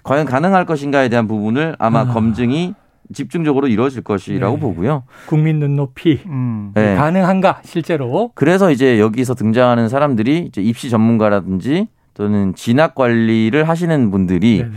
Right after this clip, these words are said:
Speaker 1: 인터뷰가 쏟아질 수밖에 없을 거라고 생각이 들고 결과적으로 이거는 실력적으로 만약에 가능하다라고 한다면 저는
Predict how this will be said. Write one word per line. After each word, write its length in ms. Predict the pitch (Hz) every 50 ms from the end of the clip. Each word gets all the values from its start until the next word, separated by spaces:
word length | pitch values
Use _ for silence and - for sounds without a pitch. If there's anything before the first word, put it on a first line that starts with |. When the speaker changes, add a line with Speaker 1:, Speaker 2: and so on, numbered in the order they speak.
| 110 104 - - _ _ _
Speaker 1:
인터뷰가 440 | 104 123 123 156 156 135 139 131 135
쏟아질 340 | 131 208 220 247 214 185 151
수밖에 300 | - 143 147 139 - 120
없을 220 | 98 - - 123
거라고 240 | - 120 113 110 107
생각이 260 | 113 120 131 139 135 107
들고 520 | 90 82 80 - 120 139 123 95 80 - _ - - - _ _ -
결과적으로 600 | 135 151 180 214 208 214 190 196 196 196 190 151
이거는 440 | 127 117 151 151 160 175 196 214 247 _
실력적으로 440 | - - 208 208 - 202 175 160
만약에 340 | 143 120 113 117 123 123 123 120
가능하다라고 680 | - - 123 135 156 180 185 214 220 220 208 180 156 147
한다면 480 | 135 123 120 117 117 123 147 156 156 131
저는 240 | - 117 127 131